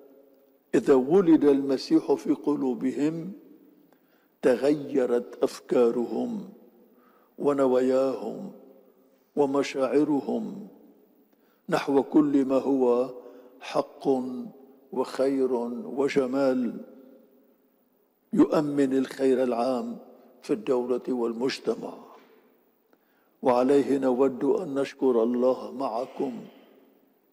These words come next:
على أنه جنب لبنان بالأمس خطر أزمة سياسية وأمنية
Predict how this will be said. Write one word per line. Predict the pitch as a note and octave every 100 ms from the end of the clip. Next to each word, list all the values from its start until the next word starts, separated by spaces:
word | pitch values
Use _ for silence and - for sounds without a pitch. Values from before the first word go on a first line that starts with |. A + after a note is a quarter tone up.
| _ _ _ -
على | C#3 C#3
أنه | C3+ E3+ D#3 C#3 C3+
جنب | C3+ C#3 D3 C#3 A#2+
لبنان | C3 C3 A#2+ A#2+ C#3+ C#3+ C3 A#2+
بالأمس | A#2+ A#2 C#3+ B2 G#2+ - - _ _ _ _ _ _ _ _ _ _ _ _ _
خطر | - D3+ D3+ C#3+ C#3+ -
أزمة | D3+ C3+ C#3+ C3+ C3+ C3+
سياسية | B2 - C3+ B2+ B2 - C#3+ C3 -
وأمنية | B2 B2+ B2+ - D3 A#2+ B2+ A2+ G2